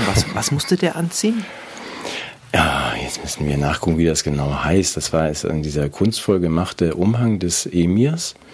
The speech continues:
Speaker 2: Also die, ähm, das ist
Speaker 1: Ne,
Speaker 2: ein
Speaker 1: ne wü-, ein würdiges Gewand.
Speaker 2: Ja, absolut. Es ist ein,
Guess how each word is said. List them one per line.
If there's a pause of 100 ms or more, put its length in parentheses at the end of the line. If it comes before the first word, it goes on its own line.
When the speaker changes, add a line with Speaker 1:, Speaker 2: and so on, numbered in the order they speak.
(320)
Speaker 2:
Also
die,
ähm, (340)
das
ist
Speaker 1:
Ne,
Speaker 2:
ein
Speaker 1:
ne
wü-,
ein
würdiges
Gewand. (120)
Speaker 2:
Ja,
absolut.
Es
ist
ein,